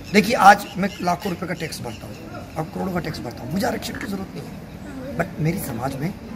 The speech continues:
भी ऐसे लोग हैं जिनके वस्त्र नहीं मिलते हैं, क्या उनको आरक्षण की जरूरत नहीं है? पंडित को आरक्षण की जरूरत नहीं है?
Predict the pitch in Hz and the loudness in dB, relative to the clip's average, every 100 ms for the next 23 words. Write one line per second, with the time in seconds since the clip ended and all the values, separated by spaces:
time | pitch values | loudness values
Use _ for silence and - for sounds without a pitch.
0 | - 202 170 185 139 135 165 156 226 - | 2 4 4 2 -2 -2 0 -2 -4 -8
1 | - 131 165 160 143 160 - 190 175 151 | -12 -4 -2 -2 -2 -2 -2 -2 -2 -2
2 | - - - - - - - 170 135 147 | -6 -10 -10 -10 -12 -12 -2 -2 0 -4
3 | 196 220 226 226 - - - - - - | -4 -4 -6 -6 -6 -6 -8 -8 -10 -12
4 | - - - - - - - - 175 208 | -14 -12 -12 -10 -10 -10 -10 -2 4 6
5 | - 285 262 - 302 285 294 - 554 | 8 8 8 6 4 6 6 4 -2